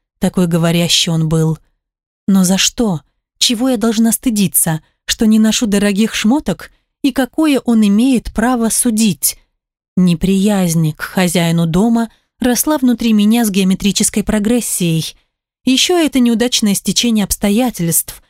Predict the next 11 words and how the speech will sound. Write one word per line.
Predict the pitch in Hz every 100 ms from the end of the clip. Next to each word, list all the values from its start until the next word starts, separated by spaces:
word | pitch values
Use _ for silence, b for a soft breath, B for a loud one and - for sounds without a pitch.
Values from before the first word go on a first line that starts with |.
| _
Что | - - -
если | 269 233 - 220
Варава | 190 196 196 226 202 185
решил, | 190 - - 254 254 - _ -
будто | 220 220 233
я | 208 214
намеренно | 214 214 233 240 175 160 165
оказалась | - 196 202 185 165 202
в |
его | 190 214
комнате | 220 262 190 170 - 180